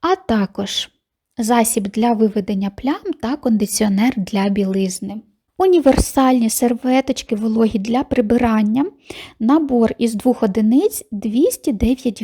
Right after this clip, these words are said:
гривень. Економія двадцять дев'ять гривень. Дуже-дуже класно. Ще й відніміть двадцять п'ять відсотків знижку консультанта. Ось такий травневий святковий каталог. Вибирайте собі те, що вас цікавить, те, що вас заінтригувало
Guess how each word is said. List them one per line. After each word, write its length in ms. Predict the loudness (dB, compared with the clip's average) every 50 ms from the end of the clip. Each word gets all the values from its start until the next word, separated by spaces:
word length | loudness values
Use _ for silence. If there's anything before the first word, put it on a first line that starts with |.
| -6 -4
гривень. 500 | 0 2 2 2 2 0 -2 -6 -6 -8 -10 _ _ _ _
Економія 560 | -2 2 4 4 4 6 4 4 2 2 0
двадцять 420 | -2 -2 -2 -2 -2 -2 -8 -10 -8
дев'ять 400 | -6 -8 -6 -6 -6 -8 -8 -10 -10
гривень. 420 | -6 -4 -2 -2 -2 -2 -4 -6 -8 -10 -20 -20 -20 _ _ _
Дуже-дуже 880 | -14 -6 -2 2 2 4 4 2 2 -2 -4 -4 -4 -4 -4 -4 -6 -12 -18
класно. 540 | -16 -12 -8 -8 -8 -8 -10 -8 -8 -8 -8 -6
Ще 240 | -8 -2 2 2
й 60 | 2 2
відніміть 440 | 2 2 2 2 4 4 2 0
двадцять 360 | -2 -6 -8 -6 -6 -10 -12 -10
п'ять 260 | -8 -8 -8 -6 -8
відсотків 480 | -8 -6 -2 -2 -2 -2 -4 -6 -4
знижку 400 | -2 0 0 0 0 -2 -4 -12
консультанта. 840 | -8 -4 -4 -4 -4 -4 -6 -6 -6 -6 -6 -6 -6 -6 -8 -10 -14 -14 -16 _ _
Ось 280 | 2 2 2 2 2 -2
такий 280 | -6 -4 -2 -4 -4
травневий 1000 | -4 -4 _ -4 -2 0 0 0 2 0 2 2 0 0 -2 -2 -4 -8 -10 -12 _
святковий 920 | -16 -16 -14 -8 -6 -4 -4 -4 -6 -8 -8 0 2 4 4 4 2 -2 -4
каталог. 760 | -2 -4 -4 -2 0 0 0 2 2 0 0 0 -6 -14 -8
Вибирайте 640 | 0 2 4 4 6 4 4 4 2 0 0 -2 -6
собі 460 | -6 -4 -4 -4 -2 -2 -2 -2 -4 -6 -10 _ _ _ _ _ _
те, 200 | 2 2 2 2
що 220 | -2 0 0 2
вас 200 | 2 2 0 -2
цікавить, 720 | -8 -4 -2 -2 0 2 2 4 4 4 2 0 -2 -6 _ _
те, 140 | 0 0 2
що 160 | 2 0 0
вас 260 | 0 -2 -2 -4 0
заінтригувало 1600 | 2 2 4 4 2 0 -4 -8 -18 -8 0 2 4 4 4 2 2 4 4 4 4 4 2 0 0 -2 0 0 2 2 2 2